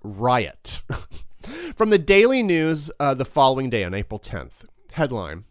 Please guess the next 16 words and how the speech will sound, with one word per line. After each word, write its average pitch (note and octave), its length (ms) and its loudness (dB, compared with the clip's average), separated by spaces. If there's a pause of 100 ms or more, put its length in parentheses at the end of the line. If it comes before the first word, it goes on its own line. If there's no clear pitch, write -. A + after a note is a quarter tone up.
(140)
"Park B3+ 340 -2
Songfest F#3+ 840 2
in D#3 120 2
Village D3+ 560 2
Boils F#3 440 6
into F3 180 -2
Slugfest." - 960 -2 (560)
Quote, C#3 400 0 (920)
"Embattled E3+ 680 4
beatnik E3+ 400 0
musicians, A2 720 -4
joined E3 440 2
by E3+ 160 2
friends D3+ 500 2
and B2 160 -2
veteran E3 540 2